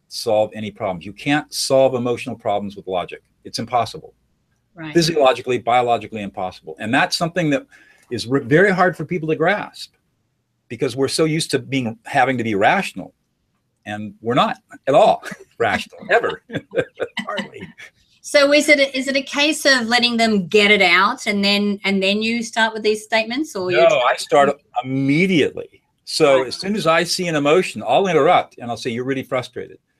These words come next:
Speaker 1: Now, here's the beauty of it. As long as I'm using you statements and not I statements,
Speaker 2: Hmm.
Speaker 1: I can interrupt as often as I want, and the speaker never feels like I'm being rude or inconsiderate or presumptuous or impertinent.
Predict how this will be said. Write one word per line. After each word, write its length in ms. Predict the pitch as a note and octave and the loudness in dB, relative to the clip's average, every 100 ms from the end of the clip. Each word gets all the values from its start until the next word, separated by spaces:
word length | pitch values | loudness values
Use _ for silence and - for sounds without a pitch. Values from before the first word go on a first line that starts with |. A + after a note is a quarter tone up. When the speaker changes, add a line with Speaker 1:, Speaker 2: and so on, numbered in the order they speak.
| _ | _
Speaker 1:
Now, 100 | C#3+ | 0
here's 260 | D3+ A3 A3 | 4 2 2
the 60 | D3+ | 0
beauty 240 | E3+ E3 | 2 2
of 80 | G2 | 0
it. 140 | F#2 - | -4 -8
As 160 | A2+ A#2+ | -10 -6
long 560 | C3 D3+ G3 B3 A#3 D3 | -2 2 2 2 0 -6
as 160 | C3 | -4
I'm 220 | D3+ F#3+ | -4 -4
using 320 | F3+ F3+ D#3+ D#3 | -4 -4 -4 -4
you 140 | D#3 | -4
statements 640 | - A#2 G2 - - - _ _ _ - | -2 -2 -2 -8 -20 -20 _ _ _ -10
and 120 | G#2+ | -2
not 180 | B2 D#3 | 2 4
I 180 | E3 F3 | 4 0
statements, 600 | - G2 D2+ - - - _ _ | -2 -8 -8 -20 -20 -20 _ _
Speaker 2:
Hmm. 180 | F3+ D#3 B2 | -14 -6 0
Speaker 1:
I 160 | C#3+ | 0
can 180 | - D3+ | 0 -4
interrupt 500 | D#3 E3 C#3+ D3 D#3 | -4 -4 0 0 -2
as 120 | G2+ G2+ | -10 -6
often 360 | A2+ C#3+ D#3+ C#3+ | -4 -4 -4 -8
as 100 | B2 | -4
I 120 | A#2+ | -4
want, 340 | A#2 A#2 C3 C3+ | -4 -4 -6 -8
and 120 | G2+ G2+ | -12 -10
the 60 | |
speaker 460 | F#2+ - C3 B2 A2 | -10 -8 -8 -6 -6
never 400 | G2+ A#2+ C#3 D3+ | -4 -2 -2 -4
feels 360 | - B2+ B2+ | -2 -2 -2
like 200 | B2 G#2 G#2 | -4 -6 -8
I'm 140 | G2 | -8
being 280 | G2 G2 F#2 | -8 -8 -6
rude 380 | A2 B2 C3 B2+ | -2 -2 -2 -6
or 120 | G2+ A2 | -8 -8
inconsiderate 640 | A#2+ A#2 - A#2+ A#2+ B2+ - | -8 -8 -6 -2 -2 -2 -6
or 60 | |
presumptuous 720 | - F#2 G#2+ A2+ - B2 A2+ | -10 -10 -6 -6 -4 -4 -4
or 60 | G2+ | -6
impertinent. 500 | G2+ - G2+ - | -8 -6 -8 -10